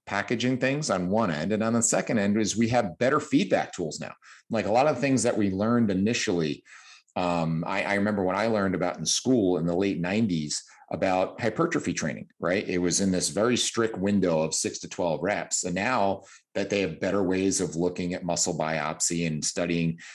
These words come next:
the, you know, tissue and how it gets affected by stress, is that, you know, y-, you look at the work of, like, Andy Galpin talking about, like, you can get hypertrophy from, like, three to thirty, right? That's a, a much different,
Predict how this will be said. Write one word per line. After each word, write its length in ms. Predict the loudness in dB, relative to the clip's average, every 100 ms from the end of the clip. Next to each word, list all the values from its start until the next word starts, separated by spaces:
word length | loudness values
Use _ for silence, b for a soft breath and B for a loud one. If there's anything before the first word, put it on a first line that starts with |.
| B
the, 280 | -4 -2 -4
you 300 | -6 -8 -4
know, 160 | -4 -4
tissue 440 | -4 -2 0 0
and 80 | 0
how 220 | 0 -2
it 80 | -2
gets 220 | -2 -4
affected 520 | -6 -2 -4 -2 -4 -2
by 220 | -4 -2
stress, 640 | -4 0 2 2 0 -6 B B B -8
is 160 | -4 0
that, 300 | 2 0 -2 -2
you 100 | 0
know, 120 | 0
y-, 280 | -2 -4 -8 -8
you 220 | -2 2
look 180 | 2 0
at 80 | -2
the 60 | 0
work 240 | 0 -2
of, 80 | -2
like, 200 | -2 0
Andy 220 | -2 0
Galpin 400 | -2 -2 -2 -2
talking 240 | -2 -2
about, 180 | -2 -2
like, 180 | -2 0
you 80 | -2
can 100 | 0
get 220 | -2 -4 _ _ -6 -4
hypertrophy 580 | -2 -2 -2 0 -2 -2
from, 200 | -2 -2
like, 160 | -2 -4
three 400 | -6 0 2 2
to 80 | 0
thirty, 640 | -4 0 2 2 -2 -14 b b b
right? 200 | 0 2
That's 220 | 0 2
a, 160 | 2 0 B B -2
a 80 |
much 380 | 2 2 0 0
different, 380 | 2 2 0